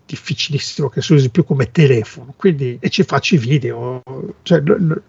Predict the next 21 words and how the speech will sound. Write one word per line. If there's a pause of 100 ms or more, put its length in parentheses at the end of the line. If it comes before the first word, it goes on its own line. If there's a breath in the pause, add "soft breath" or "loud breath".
(120)
ormai
non
è
più
un
telefono,
è
un,
una
periferica
multifunzione,
un
te-,
un
dispositivo
multifunzionale
che
fa
anche
da
telefono.